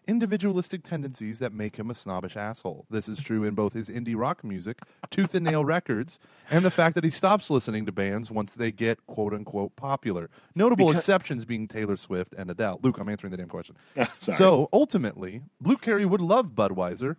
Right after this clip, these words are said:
Speaker 1: if it was still called Budvar and produced by an old Czech guy in his basement, even if it tasted the exact same. But the, the fact that it's made by the world's largest beer company, InBev World,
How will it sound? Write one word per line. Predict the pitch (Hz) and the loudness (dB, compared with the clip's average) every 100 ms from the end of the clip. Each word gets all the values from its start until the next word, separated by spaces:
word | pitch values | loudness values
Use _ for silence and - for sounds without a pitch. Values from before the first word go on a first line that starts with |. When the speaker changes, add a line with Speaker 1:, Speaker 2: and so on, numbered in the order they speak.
| - | -2
Speaker 1:
if | 135 | 2
it | 165 | 4
was | 143 | 2
still | - 214 | 2 0
called | - 170 110 | 4 2 2
Budvar | 175 202 98 90 104 127 | 0 0 -2 -2 -2 -4
and | 117 | -4
produced | 139 131 165 - | -2 0 -2 -2
by | 135 135 | 0 0
an | 87 156 | 0 2
old | 208 180 | 0 0
Czech | 220 220 | -4 -2
guy | 123 107 | 2 2
in | 117 113 | 2 -2
his | 117 123 | -4 -2
basement, | 135 143 - - - - - - - | -4 -4 -8 -12 -10 -12 -12 -14 0
even | 220 294 | 4 4
if | 262 247 | 4 2
it | 208 | 2
tasted | 208 208 208 | 0 0 -2
the | 190 185 | 2 2
exact | 170 151 160 - | 2 0 0 -2
same. | 170 127 87 - _ _ | -6 -4 -6 -12 _ _
But | - 135 147 147 | 2 4 4 2
the, | 160 143 | 2 4
the | 165 | 2
fact | 185 196 | 4 2
that | 208 | 2
it's | 208 190 | 0 0
made | 151 170 | -2 2
by | 165 | 2
the | 170 | 4
world's | 147 151 156 143 | 4 6 6 4
largest | 131 135 135 143 123 | 2 4 4 2 2
beer | 131 127 | 2 2
company, | 120 113 113 110 107 | 0 -4 -2 -4 -2
InBev | 127 131 127 127 120 | 0 0 0 0 0
World, | 107 117 98 87 | 0 2 2 0